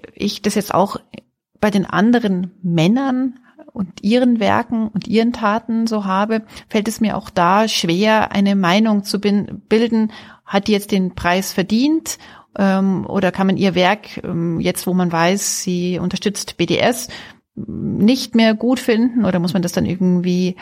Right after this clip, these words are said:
ähm, vielleicht mit einer besonderen Sichtweise konsumieren? Und ich bin zu dem Schluss gekommen, dass es ganz wichtig ist, dass wir es tatsächlich trennen. Also, dass wir ein Buch von,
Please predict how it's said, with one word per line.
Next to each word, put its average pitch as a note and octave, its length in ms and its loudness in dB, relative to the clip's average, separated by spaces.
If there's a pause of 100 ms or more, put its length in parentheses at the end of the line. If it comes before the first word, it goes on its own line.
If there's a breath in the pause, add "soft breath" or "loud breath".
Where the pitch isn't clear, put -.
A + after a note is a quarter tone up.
(380 loud breath)
ähm, F3+ 560 2 (680)
vielleicht F3 760 -2
mit - 180 -2
einer E3+ 360 0
besonderen F3 720 -2 (160)
Sichtweise G#3+ 1080 -2 (500 loud breath)
konsumieren? A#3 640 2 (240 loud breath)
Und G#3 100 2
ich A3 80 -2
bin A#3 140 0
zu - 80 2
dem G#3+ 120 4
Schluss A3 300 0
gekommen, A#3+ 480 0
dass A3+ 140 0
es G#3 100 -2
ganz G3 300 -2
wichtig A#3 480 -2
ist, A#3+ 220 -2
dass A3 140 -4
wir G#3 100 2
es - 180 -6
tatsächlich G#3 600 -2
trennen. F#3+ 520 2
Also, E3+ 140 -2
dass F#3 180 -4
wir - 80 -4
ein F3+ 200 0
Buch B3+ 580 -4
von, A3+ 720 0